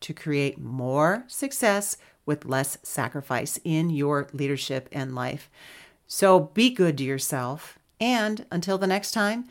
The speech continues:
here is wishing you the clarity of thought and spoken word that you deserve. Take care and bye-bye for now.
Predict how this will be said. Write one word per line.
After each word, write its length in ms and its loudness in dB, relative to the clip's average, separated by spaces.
here 220 0
is 120 0
wishing 360 2
you 180 0
the 80 -2
clarity 500 2
of 120 -4
thought 360 0
and 100 -2
spoken 560 0
word 240 -4
that 160 0
you 160 -4
deserve. 480 -4
Take 240 2
care 500 0
and 240 -2
bye-bye 360 0
for 200 -2
now. 320 -4